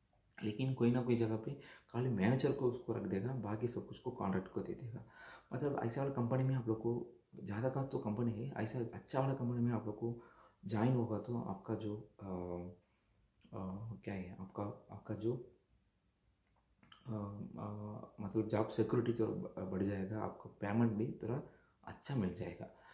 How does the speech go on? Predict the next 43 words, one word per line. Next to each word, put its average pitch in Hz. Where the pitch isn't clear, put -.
जो 131
कुछ -
एचवीएसी 117
में 123
जो 120
आदमी 104
लोग 110
को 117
जो 110
जाने 104
के 107
लिए 107
कोशिश 101
कर -
रहे 95
हैं, 92
मतलब 98
maintenance 110
में 110
जो -
आने 104
के 107
लिए 104
कोशिश 101
कर -
रहे 110
हैं, -
वो 110
ये 110
लोग 113
का 120
ऐसा 107
वाला 113
facility 117
management 107
आप 95
ज्वाइन 104
कर-, 101
करने 98
से, 98
technician 123
level 101
से 104